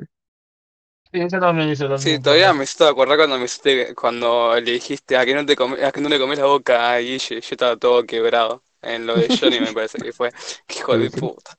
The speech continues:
Speaker 2: <laughs>
Speaker 1: Te estaba limpiando el vómito,
Speaker 2: Y lo
Speaker 1: ¿viste?
Speaker 2: hizo, lo hizo.
Speaker 3: Sí, claramente lo hizo.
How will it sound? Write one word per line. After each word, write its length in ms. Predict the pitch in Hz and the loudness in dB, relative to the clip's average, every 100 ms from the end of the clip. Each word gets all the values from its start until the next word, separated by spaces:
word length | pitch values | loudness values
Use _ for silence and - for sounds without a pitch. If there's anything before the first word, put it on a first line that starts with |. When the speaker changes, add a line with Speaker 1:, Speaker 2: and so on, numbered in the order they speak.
| - | -8
Speaker 2:
<laughs> 460 | 233 196 220 - _ - | 0 4 4 0 _ -6
Speaker 1:
Te 80 | 156 | -4
estaba 260 | 151 175 180 | 4 6 6
limpiando 380 | 160 156 185 | 4 2 2
el 100 | 175 | 2
vómito, 280 | 175 185 165 | 2 0 2
Speaker 2:
Y 40 | 135 | 6
lo 120 | 139 | 8
Speaker 1:
¿viste? 260 | 175 160 | 6 4
Speaker 2:
hizo, 40 | 127 | 4
lo 120 | 135 | 4
hizo. 300 | 156 151 127 180 - _ _ - - - - | 4 0 -6 -8 -12 _ _ -2 0 0 -4
Speaker 3:
Sí, 240 | - 135 | -4 -4
claramente 500 | - 127 123 131 139 | 2 2 2 0 -4
lo 140 | - 165 | -8 -10
hizo. 140 | - | -14